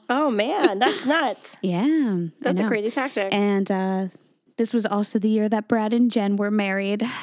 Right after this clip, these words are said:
Speaker 1: <sighs>
Speaker 2: Ugh.
Speaker 1: I know.
Speaker 2: Tragedy.
Speaker 1: It's super. But, okay, that was
Speaker 2: That
Speaker 1: it.
Speaker 2: was good trivia.
Speaker 1: Thanks.
Speaker 2: Is that all our year two thousand? That, well, that
Speaker 1: Yeah.
Speaker 2: broke up the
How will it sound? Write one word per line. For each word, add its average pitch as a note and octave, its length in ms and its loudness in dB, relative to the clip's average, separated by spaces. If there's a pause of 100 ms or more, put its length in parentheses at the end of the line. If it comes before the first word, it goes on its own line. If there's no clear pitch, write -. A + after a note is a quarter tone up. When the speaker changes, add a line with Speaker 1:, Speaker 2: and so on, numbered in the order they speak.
(100)
Speaker 1:
<sighs> - 280 -20
Speaker 2:
Ugh. A#3+ 260 -2 (880)
Speaker 1:
I A3+ 140 2
know. G#3 340 0 (500)
Speaker 2:
Tragedy. E3 680 -4 (440)
Speaker 1:
It's A#3 220 -4
super. G#3 640 -4 (880)
But, A3 220 -6 (140)
okay, D4+ 240 -2
that D4 140 -6
was C4+ 80 0
Speaker 2:
That A#3+ 60 4
Speaker 1:
it. D4 40 0
Speaker 2:
was G#4 120 -6
good G4 180 -2
trivia. G#3 540 0
Speaker 1:
Thanks. C4 280 -8
Speaker 2:
Is B3 80 -2
that B3 140 4
all B3+ 200 2
our B3+ 120 2
year B3 180 0
two - 140 -10
thousand? B3+ 320 0
That, D4 180 0
well, A4+ 120 2
that A4 180 0
Speaker 1:
Yeah. B3+ 120 0
Speaker 2:
broke E4 180 0
up B3 240 -4
the G#3 220 -4